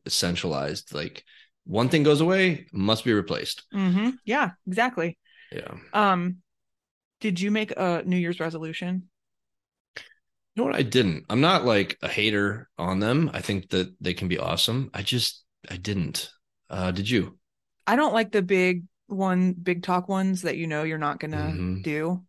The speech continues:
Speaker 2: So I,
Speaker 1: Yeah.
Speaker 2: like, I usually don't, but this year I was like, "Oh, you know, I think my resolution would be, I'm gonna, the first thing I'm gonna do when I wake up in the morning is drink a glass of water."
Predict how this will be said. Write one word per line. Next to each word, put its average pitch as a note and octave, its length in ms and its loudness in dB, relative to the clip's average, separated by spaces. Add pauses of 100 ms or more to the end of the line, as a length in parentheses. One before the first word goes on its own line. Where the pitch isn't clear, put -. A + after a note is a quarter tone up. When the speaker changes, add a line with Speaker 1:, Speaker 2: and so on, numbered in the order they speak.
(120)
Speaker 2:
So - 160 -4
I, F3 200 2
Speaker 1:
Yeah. F#3 60 4
Speaker 2:
like, F3+ 200 0
I A3+ 240 0 (340)
usually F3 400 0
don't, D#3 580 -2
but F#3 140 -2
this G3 200 0
year A#3 100 0
I G#3+ 60 2
was F#3 120 0
like, F#3 220 -2
"Oh, F#3 320 2 (600)
you G#3+ 120 0
know, G3 300 0 (240)
I G3 80 -4
think B3 260 0 (460)
my F#3+ 280 0
resolution F#3 520 0
would E3 120 -4
be, E3 420 -8 (480)
I'm E3+ 220 2
gonna, G3 340 0 (100)
the F#3+ 100 -2
first G#3 220 0
thing A3+ 120 2
I'm A3+ 60 2
gonna A3 120 2
do F3+ 160 4
when F3 100 0
I E3 60 0
wake D#3 200 -2
up D#3+ 60 -6
in D#3+ 60 -4
the E3 60 -2
morning D#3+ 240 -4
is D#3+ 100 -6
drink D#3+ 220 -8
a - 40 -14
glass D#3 280 -4
of D#3+ 80 -6
water." F3+ 420 -4